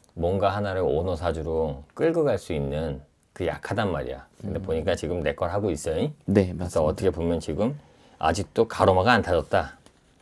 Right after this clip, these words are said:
Speaker 2: 음.
Speaker 1: 이게 맞는가?
Speaker 2: 네, 네.
Speaker 1: 아닌가?
Speaker 2: 네.
Speaker 1: 돌아가야 되나?
Speaker 2: 네.
Speaker 1: 예. 원칙에 흔히들 무당들이 말하는 뭐 공무원 사주,
Speaker 2: 네.
Speaker 1: 예, 아니면 선생 사주,
Speaker 2: 네.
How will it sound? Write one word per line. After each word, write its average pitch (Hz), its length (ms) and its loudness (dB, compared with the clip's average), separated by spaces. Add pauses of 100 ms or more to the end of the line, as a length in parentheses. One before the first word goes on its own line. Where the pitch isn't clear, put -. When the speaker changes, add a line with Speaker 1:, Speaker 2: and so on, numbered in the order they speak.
(200)
Speaker 2:
음. 104 80 -6 (240)
Speaker 1:
이게 104 220 0
맞는가? 98 640 2 (220)
Speaker 2:
네, 95 180 0
네. 92 100 -12 (140)
Speaker 1:
아닌가? 87 680 0
Speaker 2:
네. 92 200 -6 (120)
Speaker 1:
돌아가야 107 420 4
되나? 104 480 4
Speaker 2:
네. 95 180 -8 (300)
Speaker 1:
예. 82 140 -10 (320)
원칙에 101 440 0 (720)
흔히들 120 420 2
무당들이 92 340 4
말하는 87 480 0 (360)
뭐 - 140 -8
공무원 92 500 0
사주, 92 380 0 (220)
Speaker 2:
네. 98 260 -10 (260)
Speaker 1:
예, 76 40 -12 (300)
아니면 71 280 -8
선생 110 380 0
사주, 101 540 0
Speaker 2:
네. 90 200 -8